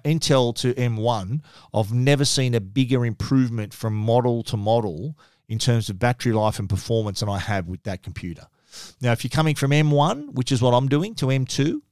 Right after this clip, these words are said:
you will notice an incremental improvement, an improvement nonetheless, but it's not like,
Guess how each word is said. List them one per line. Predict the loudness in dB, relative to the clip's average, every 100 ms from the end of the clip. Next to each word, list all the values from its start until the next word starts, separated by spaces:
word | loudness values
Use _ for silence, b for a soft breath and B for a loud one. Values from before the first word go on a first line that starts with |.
| _ -6
you |
will | 2 2
notice | 4 2 2 -2 0
an | 0 0 -2
incremental | -4 -2 2 2 2 2 2
improvement, | 2 2 0 0 -10 -16 _ -12 -2
an | -2
improvement | 0 0 0 -2
nonetheless, | 0 2 2 0 -2
but | -4 -4
it's | -2
not | -4 -2
like, | 0 0